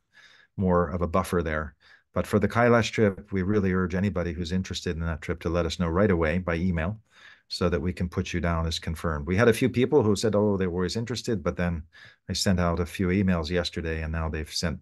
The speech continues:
their, we really need your passport photos as quickly as possible in order to get those official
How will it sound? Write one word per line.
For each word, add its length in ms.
their, 300
we 60
really 300
need 220
your 140
passport 640
photos 580
as 100
quickly 320
as 140
possible 640
in 120
order 260
to 100
get 240
those 240
official 640